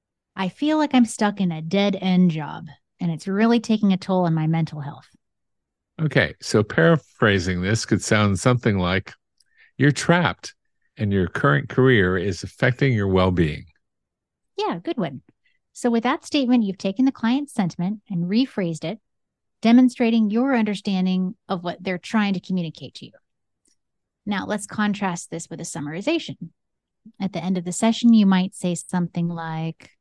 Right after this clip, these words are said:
Speaker 2: "We've discussed your feelings of stagnation in your job and how this is negatively impacting your mental health."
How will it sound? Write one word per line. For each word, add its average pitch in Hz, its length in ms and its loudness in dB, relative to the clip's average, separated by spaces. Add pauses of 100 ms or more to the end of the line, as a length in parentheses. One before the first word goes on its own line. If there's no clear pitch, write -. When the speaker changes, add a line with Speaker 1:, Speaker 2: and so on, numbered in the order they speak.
(580)
Speaker 2:
"We've 104 200 2
discussed 107 520 -2
your 90 100 -2
feelings 120 520 0
of 90 100 -4
stagnation 113 760 0
in 95 140 -2
your 82 120 -4
job 113 420 0 (300)
and 98 140 -2
how 113 220 0
this 113 220 -2
is 85 220 -2
negatively 120 760 2
impacting 95 720 -2
your 71 160 -6
mental 78 420 -4
health." - 260 -8